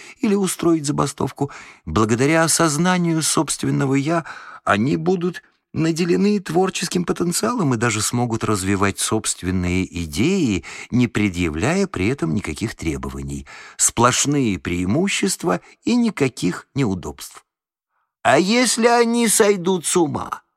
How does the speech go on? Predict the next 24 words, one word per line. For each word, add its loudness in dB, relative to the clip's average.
задал 0
вопрос -2
один -2
из -6
членов -6
жюри. -10
«Специально -2
под -4
их -2
новое 2
сознание 2
и -4
те 0
вопросы, 0
которыми -2
они 0
могут -4
задаваться – -6
нам 2
придется 2
разработать 0
новые 2
разделы 0
психологии, -2